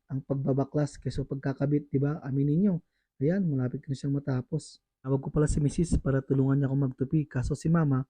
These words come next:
sabi niya, "Tutulong rin ako. Wala namang akong ginagawa." Ang sabi ko naman sa kanya, "Doon ka na sa may lilong. Baka mapaano ka pa dyan. Ang init kaya."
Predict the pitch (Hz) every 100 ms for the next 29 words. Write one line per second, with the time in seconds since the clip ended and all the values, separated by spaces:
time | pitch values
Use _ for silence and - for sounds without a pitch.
0 | _ _ _ _ - 131 139 143 135 131
1 | 143 143 151 160 165 202 208 - 135 135
2 | 143 143 139 139 135 147 147 143 - 143
3 | 147 151 156 - 151 147 139 131 _ _
4 | _ - 147 143 156 160 160 160 151 147
5 | 170 175 160 135 127 135 139 - 208 139
6 | 156 131 139 156 160 135 139 131 135 -
7 | 143 131